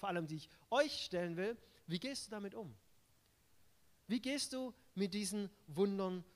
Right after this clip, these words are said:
um? Und ich erwische mich oft dabei und ich erwische auch andere dabei, die diese ganzen Geschichte irgendwo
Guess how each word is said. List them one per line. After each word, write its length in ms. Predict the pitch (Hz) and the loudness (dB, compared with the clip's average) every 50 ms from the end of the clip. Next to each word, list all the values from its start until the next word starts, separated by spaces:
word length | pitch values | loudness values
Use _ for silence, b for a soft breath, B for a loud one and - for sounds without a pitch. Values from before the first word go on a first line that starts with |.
| b b - | b b 0
um? 280 | - 165 160 139 113 98 85 - - - - - - - _ - - - - - - - - - - | 2 2 4 2 0 -6 -10 -18 -20 -20 -20 -20 -20 -20 _ -20 -20 -20 -20 -20 -20 -20 -20 -10 2
Und 140 | - - - | 2 4 4
ich 100 | 208 170 | 4 2
erwische 420 | 226 190 170 277 302 - - - | 2 2 2 4 4 4 4 4
mich 200 | 220 196 - 247 | 2 0 0 2
oft 280 | 233 240 269 - - - | 2 2 2 2 2 -2
dabei 380 | 196 160 - 160 151 165 214 | -2 0 4 4 4 6 4
und 60 | 220 196 | 4 0
ich 100 | 180 - | 0 -2
erwische 320 | 180 165 220 208 - 208 | 0 0 0 0 2 0
auch 80 | 180 208 | 0 0
andere 480 | 226 220 254 269 254 220 180 170 170 | 0 0 0 2 2 2 4 4 4
dabei, 480 | 156 151 127 156 147 143 151 185 214 202 B B B B B B B B B | 2 2 2 6 6 6 6 4 2 -2 B B B B B B B B B
die 80 | - 208 | -2 0
diese 220 | 220 262 226 233 | 2 2 0 2
ganzen 400 | 190 233 262 311 320 302 - 233 | 4 6 6 6 4 0 -2 -4
Geschichte 480 | 208 233 - - 269 294 - - - 233 | 0 2 4 4 4 2 0 -2 -2 -2
irgendwo 720 | 214 - 254 294 330 302 302 262 202 226 240 240 240 - | 0 0 2 0 0 0 0 -2 0 2 2 2 0 -2